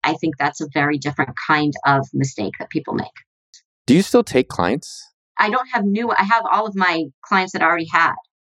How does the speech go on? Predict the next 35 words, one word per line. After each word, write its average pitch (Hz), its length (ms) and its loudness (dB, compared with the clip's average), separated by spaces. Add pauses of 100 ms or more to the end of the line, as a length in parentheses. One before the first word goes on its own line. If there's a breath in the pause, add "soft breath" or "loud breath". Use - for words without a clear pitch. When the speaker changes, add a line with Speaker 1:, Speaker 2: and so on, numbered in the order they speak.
(140)
Speaker 1:
but 170 140 2
I, - 160 2
I 170 80 0
don't 170 160 0
have 165 100 -4
any 147 140 -4
openings 143 400 -4
for 151 100 -2
new 143 140 0
ones. - 340 -8 (260)
Speaker 2:
Yeah, 123 160 6
'cause - 120 0
I'd 135 80 4
imagine 131 380 0
now 113 100 2
there's, 107 180 0
like, 107 140 -2
a 85 340 2
backlog 92 540 2
of 85 100 -8
people 85 560 -2
all 90 160 2
over 92 140 -2
the 82 100 -2
world 85 380 0
being 85 120 -4
like, 90 120 -4
"Hey, 143 220 4
I 123 60 4
really 113 300 -2
want 104 220 -4
you 101 80 2
as 92 80 -2
the 90 80 -6
therapist." - 640 0